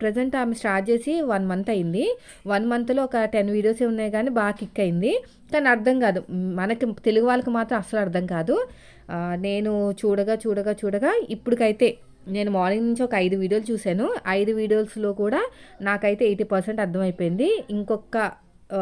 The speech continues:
ఒక నాలుగైదు వీడియోలు చూసామంటే, చూసిన వీడియో చూసామంటే ఇంకా అర్థమైపోతుంది. నేనైతే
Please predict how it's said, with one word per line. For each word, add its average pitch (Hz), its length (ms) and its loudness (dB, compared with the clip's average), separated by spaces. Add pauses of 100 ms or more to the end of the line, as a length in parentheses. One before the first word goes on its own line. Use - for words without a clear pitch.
ఒక 190 140 -2
నాలుగైదు 190 500 2
వీడియోలు 196 300 2
చూసామంటే, 196 720 0 (120)
చూసిన 214 260 -2
వీడియో 214 340 0
చూసామంటే 202 520 -2
ఇంకా 247 220 -2
అర్థమైపోతుంది. 196 680 -2
నేనైతే 247 640 0